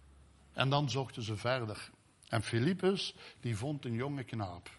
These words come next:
Dat staat ook weer in Marcus zes, als je die verhalen leest, best een keer in de vier evangelie, of meestal in de synoptische evangelie, dat zijn de drie eerste evangeliën, die lopen gelijk op. Johannes is wel een beetje apart, maar Johannes heeft dit stukje ook erin.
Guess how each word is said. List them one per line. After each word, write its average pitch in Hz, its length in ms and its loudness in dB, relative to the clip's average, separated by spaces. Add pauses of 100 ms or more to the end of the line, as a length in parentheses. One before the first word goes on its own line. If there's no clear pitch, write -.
(680)
Dat 107 140 0
staat 120 280 6
ook 156 200 6
weer 147 220 4
in 110 200 0
Marcus 120 460 0
zes, 147 380 -2
als - 180 -4
je 117 100 -8
die 110 160 0
verhalen 127 400 0
leest, 123 300 -2
best 117 280 0
een 110 120 -8
keer 113 300 -2
in 107 200 -4 (440)
de 107 100 -4
vier 123 280 -2
evangelie, 113 640 0
of 107 140 -4
meestal 131 520 4 (420)
in 113 140 0
de 110 80 4
synoptische 143 720 2
evangelie, 127 640 0
dat 110 180 0
zijn 113 200 2
de 110 120 0
drie 139 280 2
eerste 139 440 -2
evangeliën, 131 760 0 (280)
die 117 140 6
lopen 131 320 10
gelijk 107 340 6
op. 147 180 4
Johannes 120 460 2
is 107 220 -2
wel 117 160 0
een 107 100 2
beetje 107 280 2
apart, 135 380 -2
maar 117 220 0
Johannes 107 340 -2
heeft 104 220 -2
dit 113 160 0
stukje 107 340 -6
ook 135 240 -2
erin. 165 260 -2